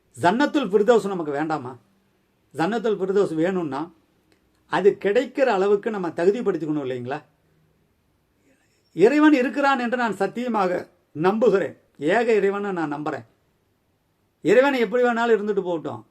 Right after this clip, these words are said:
கவலைப்படாதீங்க. அந்தந்த மார்க்க பேரறிஞர் சொன்னது பிரகாரம் நடக்கணுமா வேண்டாமா? அது எந்த மதமாக, எதா, எதா இருந்தாலும் சரி, கவலைப்படாதீங்க.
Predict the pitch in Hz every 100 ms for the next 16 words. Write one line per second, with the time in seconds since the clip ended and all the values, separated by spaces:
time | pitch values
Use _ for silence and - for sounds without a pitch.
0 | - 165 180 151 127 120 110 113 _ _
1 | _ _ _ 139 170 240 247 262 233 226
2 | 175 202 269 220 220 196 247 262 254 240
3 | 226 185 208 226 202 202 214 214 180 180
4 | 185 202 160 151 147 _ _ _ _ _
5 | _ _ _ - 147 151 185 233 226 220
6 | 214 196 214 190 196 202 170 185 196 175
7 | 175 185 165 139 143 156 147 131 117 123